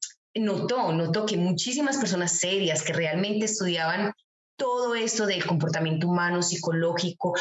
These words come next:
todo lo que te puede influir, por ejemplo, tu crianza, tus papás,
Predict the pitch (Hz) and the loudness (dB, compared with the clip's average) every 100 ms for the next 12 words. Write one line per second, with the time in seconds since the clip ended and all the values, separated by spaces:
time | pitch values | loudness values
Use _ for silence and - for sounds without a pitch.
0 | - - - 254 247 247 208 196 165 180 | -4 -8 -4 0 0 0 0 0 0 0
1 | 196 202 175 165 - 202 175 - 190 147 | 0 0 0 0 -2 -2 0 0 0 0
2 | 180 180 - - 285 269 - 196 165 165 | -2 -2 -8 -6 -4 -2 0 -2 -2 -2
3 | - 165 165 _ _ 302 277 202 - 165 | -2 -2 -4 _ _ -2 0 0 -2 -2
4 | 156 165 165 - - | 0 0 -2 -4 -10